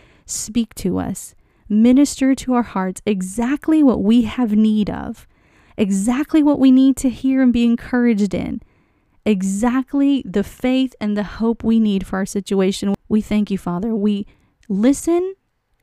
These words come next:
and we receive and we obey. We thank you that our faith is strong in you, Lord.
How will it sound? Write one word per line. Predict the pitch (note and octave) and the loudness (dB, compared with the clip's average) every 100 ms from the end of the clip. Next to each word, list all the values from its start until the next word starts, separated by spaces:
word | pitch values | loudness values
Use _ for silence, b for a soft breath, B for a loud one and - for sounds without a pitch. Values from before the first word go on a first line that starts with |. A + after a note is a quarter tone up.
| - | -6
and | G3 G3+ | -4 -2
we | F#3+ F#3+ F#3 - | -2 -4 -6 -6
receive | F#3+ F#3 - A3 A#3+ C4 D4 D4+ - _ _ | -6 -6 -4 0 2 2 2 -2 -12 _ _
and | B3+ C4+ C#4+ D#4 D#4+ D#4 - | 4 6 8 6 4 2 -4
we | G3+ A3+ B3 C4 C4 - | 0 4 6 4 0 -2
obey. | G#3+ A#3 F#3+ F#3 G#3 A3 G#3 G#3+ _ _ G#3+ | 2 2 2 -2 -2 -4 -8 -12 _ _ -4
We | G#3+ | -4
thank | - B3 A#3+ A#3 | -2 2 4 2
you | F3 F3+ - _ _ _ _ _ | -2 -6 -8 _ _ _ _ _
that | F#3+ | -2
our | F#3 | -2
faith | - G#3 G#3 | -2 -2 -2
is | A#3 - | -2 -4
strong | - F#3+ F#3 | -4 -2 0
in | G3 | 0
you, | F3+ E3+ | -2 -4
Lord. | F#3 A3+ G#3 G3+ | -4 -6 -6 -8